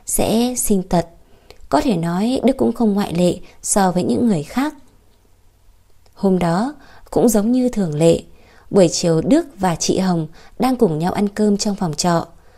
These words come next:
Khả năng hồi phục của Đức rất tốt. Bây giờ tay của anh đã có thể cử động nhẹ nhàng, chén cơm cũng đã tự mình cầm được. Chị Hồng nhận được cuộc gọi của chồng mình. Sau khi tắt máy với anh Nghĩa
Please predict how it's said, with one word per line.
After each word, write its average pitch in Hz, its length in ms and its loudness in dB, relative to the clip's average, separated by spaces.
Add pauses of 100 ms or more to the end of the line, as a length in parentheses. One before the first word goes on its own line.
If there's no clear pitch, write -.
(320)
Khả - 280 0
năng 175 260 0
hồi 180 160 2
phục 160 220 -2
của - 120 -2
Đức 247 180 2
rất 302 240 -4
tốt. 320 240 0 (500)
Bây 302 140 4
giờ 160 500 2 (380)
tay 220 140 2
của 165 140 0
anh 208 300 0 (300)
đã 269 140 0
có 311 140 -2
thể 233 160 0
cử 156 220 -2
động 175 280 -2
nhẹ 175 220 -2
nhàng, 165 380 -4 (380)
chén 202 240 0
cơm 220 300 2
cũng - 140 0
đã 262 100 0
tự 269 240 2
mình 170 260 0
cầm 170 260 0
được. 170 240 2 (1040)
Chị - 180 2
Hồng 190 240 2
nhận 180 160 -2
được 175 140 -2
cuộc 180 160 0
gọi 180 220 -2
của 170 120 -2
chồng 170 300 -2
mình. 165 240 0 (380)
Sau 208 220 0
khi 202 180 4
tắt - 240 -4
máy 185 280 0
với - 80 -4
anh 208 140 0
Nghĩa 220 300 2